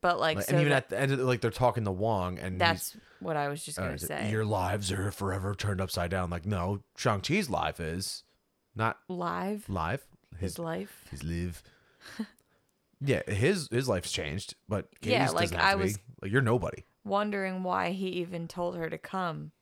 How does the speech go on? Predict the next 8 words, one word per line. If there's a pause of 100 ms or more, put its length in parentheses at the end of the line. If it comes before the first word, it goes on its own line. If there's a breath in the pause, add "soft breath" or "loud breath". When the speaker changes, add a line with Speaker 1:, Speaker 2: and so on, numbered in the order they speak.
(300)
Speaker 1:
at
the
end. (540 soft breath)
He
was
like, (160)
"You
too.